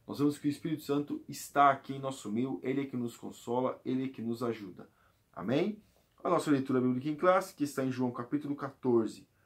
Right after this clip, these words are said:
do versículo, versículo quinze ao dezoito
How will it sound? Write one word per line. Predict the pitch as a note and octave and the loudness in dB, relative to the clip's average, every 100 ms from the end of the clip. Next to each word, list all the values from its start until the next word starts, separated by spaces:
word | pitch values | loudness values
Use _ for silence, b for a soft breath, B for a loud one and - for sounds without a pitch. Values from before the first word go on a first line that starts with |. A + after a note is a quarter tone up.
| _ _ _ _ - | _ _ _ _ -6
do | B2 | 0
versículo, | C3 B2+ - - _ - C#3 | 0 0 -4 -12 _ 0 0
versículo | A#2+ A#2+ E3+ E3+ D#3 | 2 -2 -2 -4 -4
quinze | - C#3 B2+ | -2 -2 0
ao | C3 | 0
dezoito | C#3 C3 B2+ G#2+ G2 | -2 0 2 2 0